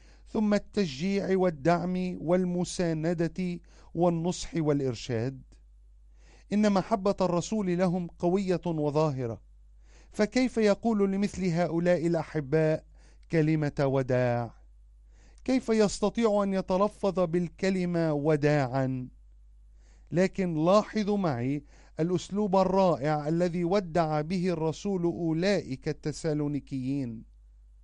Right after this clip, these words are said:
قال أحد الفنانين الهزليين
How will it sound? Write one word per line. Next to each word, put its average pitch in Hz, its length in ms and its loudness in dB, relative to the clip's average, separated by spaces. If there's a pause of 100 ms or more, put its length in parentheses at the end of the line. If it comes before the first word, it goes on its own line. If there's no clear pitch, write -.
(880)
قال 151 580 2 (600)
أحد 156 300 -2
الفنانين 151 920 -2
الهزليين 143 1120 -4